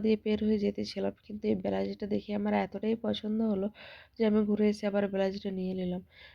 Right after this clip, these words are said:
ব্লাউজটার পুরোটাই হাতের কাজ করানো আছে, ইয়েলো কালারের ভরাট কাজ আছে। আমার খুবই পছন্দ হলো ব্লাউজটা, তাই নিয়েই নিলাম।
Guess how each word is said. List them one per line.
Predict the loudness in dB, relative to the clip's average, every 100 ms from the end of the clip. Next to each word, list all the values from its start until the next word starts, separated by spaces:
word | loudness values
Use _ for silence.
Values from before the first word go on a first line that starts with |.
| -4
ব্লাউজটার | -2 0 -2 -8 -4
পুরোটাই | -2 0 0 0 2
হাতের | 0 0 -2 -2
কাজ | -4 -4
করানো | -4 -4 -2 -2 -4
আছে, | 0
ইয়েলো | 0 2 0 -2
কালারের | 0 2 2
ভরাট | 0 -2 0 0 -2 -6
কাজ | -4 -6
আছে। | -6 -10 -10 -18 _ _
আমার | -2 -2
খুবই | -2 -4 -2 0 0
পছন্দ | -2 -2 -2 0 2
হলো | 2 2
ব্লাউজটা, | 2 0 -2 -8 -14 _ _ _ _ 6
তাই | 6
নিয়েই | 6 6 4 4
নিলাম। | 0 -2 -6